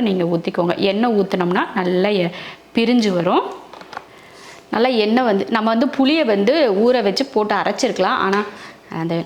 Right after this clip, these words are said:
நல்லா கரைச்சிருக்கிறது, தண்ணி ஊத்தி நல்லா கரைச்சிருக்கோம் இல்லையா, அதுக்காக அந்த தண்ணியெல்லாம் வத்துறதுக்காக இது நல்லா கொதிக்கட்டும்.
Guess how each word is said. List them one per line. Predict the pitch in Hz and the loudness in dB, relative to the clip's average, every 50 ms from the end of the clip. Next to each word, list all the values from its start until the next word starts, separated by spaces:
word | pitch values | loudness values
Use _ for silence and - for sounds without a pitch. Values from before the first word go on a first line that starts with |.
| - - - - - - - - | -8 -12 -18 -18 -18 -10 -6 -2
நல்லா | 220 240 247 247 - 247 | -2 -2 0 0 0 0
கரைச்சிருக்கிறது, | 240 254 294 302 - 320 277 247 - 240 208 202 202 196 196 - - - - | 0 0 -2 0 0 0 0 0 0 2 2 2 2 0 -2 -6 -12 -6 -4
தண்ணி | 247 233 240 262 294 269 | -2 0 0 2 2 2
ஊத்தி | 262 247 262 226 214 | 2 2 0 0 0
நல்லா | 208 226 233 226 226 | 0 0 0 0 -2
கரைச்சிருக்கோம் | 196 208 202 - 220 196 - 180 170 | -2 0 0 -2 -2 0 0 0 2
இல்லையா, | 170 175 208 233 208 | 2 2 2 0 0
அதுக்காக | 185 185 180 208 185 185 220 220 | -2 -2 -2 -2 0 0 0 0
அந்த | 190 175 170 - | 0 0 -2 -2
தண்ணியெல்லாம் | 175 180 190 196 185 185 196 190 | -2 0 2 2 2 2 0 0
வத்துறதுக்காக | 175 170 - - 185 180 185 - 175 170 175 214 233 - | -2 -2 -2 -2 -2 -2 -2 -2 -2 -2 0 0 0 0
இது | 180 180 175 | 0 0 0
நல்லா | 170 175 185 214 220 214 - | 0 0 0 0 0 0 0
கொதிக்கட்டும். | 190 175 202 196 196 170 - 220 311 | 0 0 0 0 0 0 0 0 0